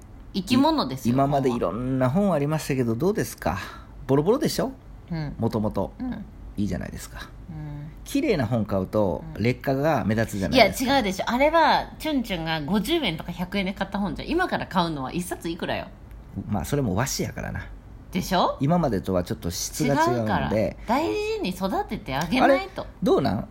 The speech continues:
Speaker 2: その、まあ、その、小脳入れて、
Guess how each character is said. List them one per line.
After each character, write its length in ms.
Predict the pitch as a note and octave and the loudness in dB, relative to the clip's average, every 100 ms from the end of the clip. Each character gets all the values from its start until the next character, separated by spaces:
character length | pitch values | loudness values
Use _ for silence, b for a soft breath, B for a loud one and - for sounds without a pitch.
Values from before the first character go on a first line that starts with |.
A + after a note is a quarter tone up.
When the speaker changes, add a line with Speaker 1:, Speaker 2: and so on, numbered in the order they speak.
| - | -6
Speaker 2:
そ 140 | C3 | -2
の、 960 | A#2 A#2 A2+ A2 F2+ D#2 E2 - - - - - | 2 2 4 2 0 -4 -6 -8 -8 -12 -14 -4
ま 200 | - C#3 | 0 2
あ、 80 | - - - | 0 -8 -10
そ 160 | - F#2 | -2 0
の、 480 | E2+ A1+ G#1 G1+ - | 0 -2 -6 -8 -10
小 320 | - - F3 D#3+ | -6 2 2 4
脳 220 | D#3+ D3+ | 2 2
入 80 | D3 | 4
れ 140 | A#2 | 2
て、 420 | - A#2+ G#2+ E2+ | 2 2 2 0